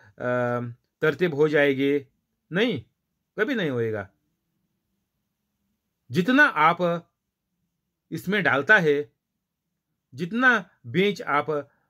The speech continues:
पेड़, जमीन पर डालता है, उसका सफल आपको मिलता है। यही है स्वर्ग का राज। स्वर्ग का राज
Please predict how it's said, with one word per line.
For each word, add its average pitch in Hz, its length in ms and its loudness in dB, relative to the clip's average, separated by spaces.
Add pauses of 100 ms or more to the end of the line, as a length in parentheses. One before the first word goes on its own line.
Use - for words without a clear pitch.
(140)
पेड़, 139 840 2
जमीन 156 380 -2
पर 175 180 0
डालता 135 300 2
है, 139 400 -4 (2250)
उसका 190 380 2
सफल 180 360 0
आपको 170 280 -2
मिलता 139 320 -2
है। 104 260 -6 (1000)
यही 220 260 6 (140)
है 240 200 0 (600)
स्वर्ग 185 400 -2
का 160 160 -2
राज। 139 380 -2 (1080)
स्वर्ग 208 280 2
का 196 160 2
राज 240 300 2